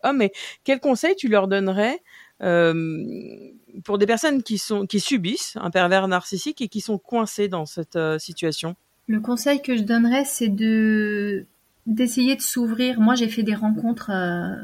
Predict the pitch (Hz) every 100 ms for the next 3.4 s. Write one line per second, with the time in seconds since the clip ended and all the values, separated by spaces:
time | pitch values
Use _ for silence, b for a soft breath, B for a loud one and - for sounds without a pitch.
0 | 196 - _ _ _ _ _ _ _ 247
1 | B B B - 214 220 233 240 302 -
2 | 254 302 254 233 226 220 226 233 220 202
3 | 190 196 196 208